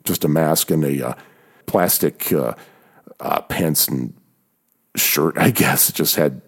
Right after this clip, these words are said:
Pac-Man decorated all over it. Uh, I had Pac-Man bubblegum cards, Pac-Man scratch-off game cards, uh, not lottery tickets, just regular game cards. Uh, of course, I had Pac-Man on the twenty-six hundred.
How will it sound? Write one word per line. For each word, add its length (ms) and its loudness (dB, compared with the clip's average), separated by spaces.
Pac-Man 600 -4
decorated 380 0
all 240 2
over 220 0
it. 100 -6
Uh, 220 -2
I 60 0
had 140 -2
Pac-Man 600 0
bubblegum 600 0
cards, 480 0
Pac-Man 540 -2
scratch-off 640 -2
game 300 0
cards, 640 -2
uh, 220 -2
not 220 -4
lottery 300 0
tickets, 340 -4
just 360 -2
regular 260 2
game 300 2
cards. 480 -2
Uh, 220 -4
of 120 -12
course, 220 0
I 100 2
had 140 -2
Pac-Man 460 0
on 60 -2
the 80 -2
twenty-six 540 -4
hundred. 460 2